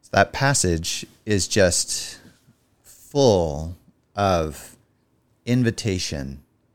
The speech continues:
It's full of hospitality.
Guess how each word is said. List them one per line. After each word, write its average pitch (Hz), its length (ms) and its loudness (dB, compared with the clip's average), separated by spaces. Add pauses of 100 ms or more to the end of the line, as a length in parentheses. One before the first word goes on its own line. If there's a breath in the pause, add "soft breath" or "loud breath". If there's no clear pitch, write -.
(320)
It's 92 200 -8
full 107 500 0
of 82 280 -2
hospitality. 90 1000 -4